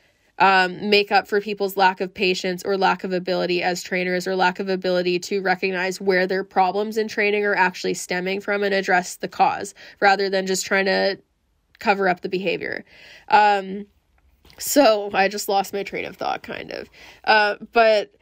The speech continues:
if we start to kind of reconsider that and start to consider welfare first, then the variety will at least be in consideration of the horse. But right now, it's largely about conveniencing people. So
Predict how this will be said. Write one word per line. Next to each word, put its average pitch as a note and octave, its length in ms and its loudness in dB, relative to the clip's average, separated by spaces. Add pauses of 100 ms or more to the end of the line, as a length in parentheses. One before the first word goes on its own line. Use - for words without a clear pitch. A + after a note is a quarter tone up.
(260)
if - 180 2
we B3+ 120 0
start C4 300 2
to C#4+ 100 -6
kind A#3+ 220 0
of A#3 220 -2
reconsider A3 640 -2
that A3 420 2
and G3+ 580 0 (180)
start A3 320 -2
to A#3 80 -8
consider G#3+ 380 0
welfare G3 400 2
first, G3 420 2
then G3+ 120 -2
the G#3+ 120 2
variety G#3+ 500 2
will G#3 200 2
at G3 100 0
least G#3+ 240 -6
be G3 180 0
in G3 120 -4
consideration F#3+ 640 -4
of F3 100 -8
the F3+ 100 -6
horse. F#3 420 -6 (240)
But G#3+ 100 0
right G#3+ 200 4
now, G#3+ 140 2
it's - 200 -4
largely G3+ 560 4
about F#3 360 0
conveniencing F3+ 640 -6
people. F#3 440 -8
So G3+ 500 2